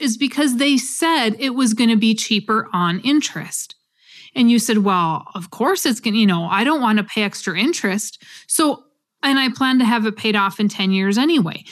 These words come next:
Did you prepare for the what if? What if something happens with commodity prices and I can't pay it off early?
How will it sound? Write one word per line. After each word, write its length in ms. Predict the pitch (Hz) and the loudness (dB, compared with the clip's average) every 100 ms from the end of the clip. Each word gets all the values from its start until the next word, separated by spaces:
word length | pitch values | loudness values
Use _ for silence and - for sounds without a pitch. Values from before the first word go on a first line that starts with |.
| - - | -12 0
Did 180 | 294 | 2
you 140 | 262 320 | 4 2
prepare 800 | - 233 226 - 370 427 233 247 | 0 -4 -4 -4 0 2 0 0
for 180 | 247 285 | -2 0
the 140 | 294 | 2
what 240 | 240 285 | 2 2
if? 500 | 349 440 - - - _ _ _ _ _ - | 0 -2 -4 -16 -20 _ _ _ _ _ -4
What 300 | 240 392 415 | 0 0 0
if 220 | 330 403 - | -2 -2 -2
something 420 | - 302 269 311 | -4 0 0 2
happens 400 | 254 277 277 262 | 2 2 2 2
with 160 | 254 254 | 2 0
commodity 400 | 254 277 311 269 | 0 2 2 -2
prices 460 | - 226 208 254 240 | 0 0 0 0 2
and 100 | 254 | 2
I 80 | |
can't 320 | 262 277 381 - | 0 -2 -2 -2
pay 160 | 196 | -2
it 80 | 190 | 0
off 220 | 175 170 | -2 -4
early? 400 | - - - - | -12 -14 -16 -20